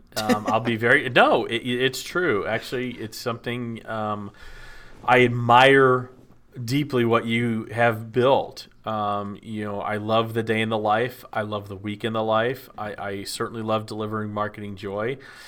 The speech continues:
And I think more than anything, I love the, the two things I love about the video, you, the video content you create, Kirby. It's, it's consumable. We talked about that a little bit earlier. Um, it's, it's easily accessible. It makes me feel,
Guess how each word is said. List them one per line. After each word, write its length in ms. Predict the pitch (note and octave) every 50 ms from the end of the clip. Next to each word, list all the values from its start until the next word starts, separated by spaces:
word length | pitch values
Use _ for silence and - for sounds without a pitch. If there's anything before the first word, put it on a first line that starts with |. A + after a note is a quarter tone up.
| - - - - - -
And 440 | - A2 G#2+ G#2+ G#2+ A2 G#2+ G#2+ G#2+ -
I 60 | A2 A2
think 180 | C3 C#3+ C#3
more 160 | B2 B2 B2 A#2+
than 180 | A#2 A2+ G#2 D2+
anything, 800 | G#2+ A2+ C3 C#3 C3+ - B2+ A2 A2 G#2+ G#2+ G#2 G#2+ A2+ - -
I 160 | - A2 A2 A2
love 500 | A2 A2 A#2 A#2 A#2 A#2 A2+ A2+ - - -
the, 100 | - A#2+
the 320 | A#2+ A#2 - - C3+ B2+
two 180 | A#2+ - G3+ G3+
things 200 | G#3+ G3+ E3+ C3+
I 60 | B2+
love 220 | A2+ G#2+ A2 G#2+ A2
about 300 | G#2+ G#2 G#2 G2+ F#2+ F#2+
the 80 | G2+
video, 340 | G2 G#2 G#2 G2+ G#2+ G#2 G2+
you, 440 | G2 G2 G2 F#2+ G2+ G2+ G2+ G#2 G2+
the 40 | F#2+
video 340 | G2 A2 G#2+ A2 G#2+ G#2 F#2+
content 460 | - - G#2+ G2+ G2 - A2 G2+ F#2
you 100 | G2 F#2+
create, 280 | - - G#2 G2 F#2+
Kirby. 400 | - - G#2+ G#2 G#2 A2 G#2+ G#2+ G#2+ - - - - - - - - - _ _
It's, 280 | - A#2 G#2+ G#2+ - -
it's 220 | - B2 A2+ -
consumable. 760 | - - C#3+ C#3 - - A#2+ A2+ A2 G#2+ G#2 G2+ G#2+ G#2+ A#2+ A#2+
We 100 | A#2+ G#2+
talked 280 | - - G#2+ G#2 -
about 200 | A2 A2 G#2 G2+ -
that 120 | A2 G2+
a 40 | G2+
little 200 | G#2 A2 A2+ A2+
bit 160 | A2+ A2+ -
earlier. 520 | - G2+ G#2+ A2 A2 G#2+ G2+ G2 F#2+ F#2 F#2 - - - - - - - - _ -
Um, 380 | - G#2 G2+ G2 F#2+ F#2+ F2 - - _
it's, 520 | - G#2+ G#2 G2+ G2 F#2+ - - - - -
it's 340 | - - G#2 G#2 G2+ - - - -
easily 420 | - B2 B2+ B2+ C#3 C3+ C#3 C#3+
accessible. 600 | C#3+ C#3 - - A#2 G#2 G2+ - - G#2+ A2 A2
It 60 | G#2+
makes 240 | G#2+ A2+ A2 - -
me 120 | - A2+ G#2
feel, 560 | - - A#2+ A#2 A2+ A2 G#2+ G#2 G2+ -